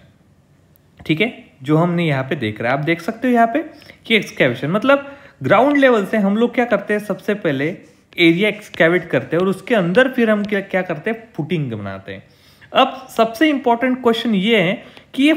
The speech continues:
फुटिंग हम क्यों बनाते हैं? देखिए, फुटिंग हम इसलिए बनाते हैं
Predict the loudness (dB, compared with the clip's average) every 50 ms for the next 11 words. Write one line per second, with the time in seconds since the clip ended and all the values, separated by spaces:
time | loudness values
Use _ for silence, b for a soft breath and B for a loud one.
0 | 0 -2 -4 -2 0 2 2 2 2 0 0 -2 -2 -2 -2 0 -2 -4 -6 -8
1 | -10 -12 -12 -12 -12 -12 -14 b b b b b b b b -4 0 2 2 0
2 | 0 -2 B B B B B 0 0 2 4 4 4 4 4 2 0 -2 -2 -2
3 | 0 2 2 2 4 4 4 2 2 0 0 0 -2 -4